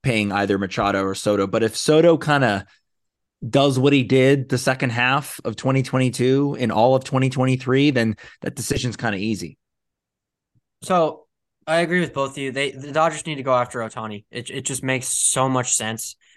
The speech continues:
Speaker 2: He's the star. He's the star of baseball. And, uh, we got Vargas. Machado is pr-, Kevin's probably right. Probably gonna be another three hundred million dollar contract. Uh, basically the same thing he signed, but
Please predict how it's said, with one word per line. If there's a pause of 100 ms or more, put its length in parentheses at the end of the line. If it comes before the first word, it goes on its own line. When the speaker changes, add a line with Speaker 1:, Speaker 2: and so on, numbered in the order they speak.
(120)
Speaker 2:
He's (1300)
the
star.
He's
the
star (100)
of
baseball. (440)
And,
uh, (1200)
we
got
Vargas.
Machado
is
pr-,
Kevin's
probably
right.
Probably
gonna
be
another
three
hundred
million
dollar
contract. (420)
Uh,
basically
the
same
thing
he
signed,
but